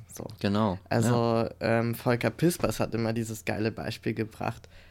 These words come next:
Speaker 1: mit dem Löwen, der halt eine Antilope irgendwie jagt und dann ist der halt eine Woche satt und der
Speaker 2: <laughs>
Speaker 1: geht nicht dann noch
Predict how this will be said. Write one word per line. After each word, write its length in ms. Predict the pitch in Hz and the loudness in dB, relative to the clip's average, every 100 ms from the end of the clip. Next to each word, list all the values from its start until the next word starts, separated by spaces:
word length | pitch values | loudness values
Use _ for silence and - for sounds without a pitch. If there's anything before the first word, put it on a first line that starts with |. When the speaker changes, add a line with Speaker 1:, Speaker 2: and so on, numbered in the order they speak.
| - | -10
Speaker 1:
mit 160 | - 117 | -6 -2
dem 180 | 123 127 | 0 4
Löwen, 440 | 123 151 117 95 | 8 6 6 -4
der 200 | 107 107 | -4 -2
halt 240 | 110 80 - | -2 -2 -4
eine 340 | - 110 123 104 | 0 2 2 0
Antilope 560 | 110 117 117 123 143 | 0 0 0 0 2
irgendwie 340 | 160 139 147 147 | 2 2 0 0
jagt 380 | 135 120 151 - | 2 0 -2 -4
und 100 | 110 | -2
dann 140 | 110 | -2
ist 180 | - - | -4 -2
der 80 | 110 | 2
halt 140 | 113 - - | 2 0 -6
eine 180 | 123 117 | -2 -2
Woche 220 | 117 120 | 0 0
satt 360 | 110 120 - - - - - - | 2 2 0 -18 -20 -20 -12 0
und 180 | 123 117 | 2 6
der 200 | 117 113 | 6 4
Speaker 2:
<laughs> 180 | - | 2
Speaker 1:
geht 240 | 120 131 131 | 6 6 6
nicht 260 | 143 - | 0 4
dann 180 | 147 143 | 4 6
noch 220 | 143 139 | 6 4